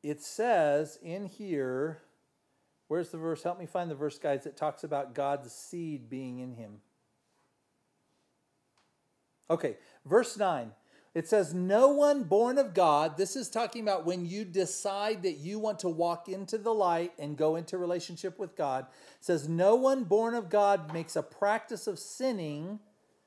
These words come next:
because God's seed abides in him, and he cannot keep sinning because he has been born of God."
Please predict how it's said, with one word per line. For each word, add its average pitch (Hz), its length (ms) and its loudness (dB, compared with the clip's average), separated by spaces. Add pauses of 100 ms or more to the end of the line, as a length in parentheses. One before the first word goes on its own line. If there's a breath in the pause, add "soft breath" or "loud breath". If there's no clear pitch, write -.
(160)
because 160 400 2
God's 175 460 2
seed 254 460 -4
abides 180 540 2
in 165 160 -2
him, 147 260 -4
and 151 120 -6
he 147 40 -8
cannot 220 560 -4
keep 190 220 -14
sinning 214 460 -4
because 170 300 -4
he 185 80 -6
has 165 140 -2
been 165 200 -2
born 190 340 0
of 160 160 -8
God." 175 380 -2